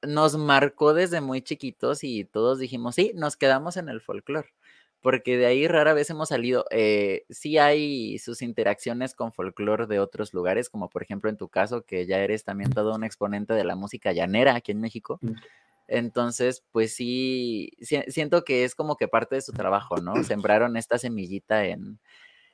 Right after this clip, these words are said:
Speaker 1: en, llamémosle, las nuevas generaciones, que hasta la fecha siguen saliendo generaciones y saliendo ahora con esto de Pilhuicán y Son la Semilla, todos estos
Speaker 2: Ujú.
Speaker 1: grupos, es-, y escuelas,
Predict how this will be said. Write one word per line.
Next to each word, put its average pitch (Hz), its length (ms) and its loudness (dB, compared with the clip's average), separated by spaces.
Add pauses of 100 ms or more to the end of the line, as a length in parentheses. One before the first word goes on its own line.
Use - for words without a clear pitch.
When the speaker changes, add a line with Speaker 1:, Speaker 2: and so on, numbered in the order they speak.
(160)
Speaker 1:
en, 107 340 2
llamémosle, 123 480 4
las 101 220 4
nuevas 120 380 2
generaciones, 113 680 -2
que - 80 4
hasta 110 220 2
la 95 140 6
fecha 135 340 2
siguen 123 600 -4
saliendo 120 480 0
generaciones 107 720 -4
y - 20 -20
saliendo 107 400 -4
ahora 113 160 4
con 101 220 -6
esto 104 280 -8
de 95 540 -6
Pilhuicán 110 600 2
y 113 40 -6
Son 104 180 -6
la 110 80 2
Semilla, 101 440 -2
todos 123 220 -4
estos 123 260 -6
Speaker 2:
Ujú. 117 80 -4
Speaker 1:
grupos, 117 480 0
es-, 98 160 -8
y 104 160 -2
escuelas, 104 680 2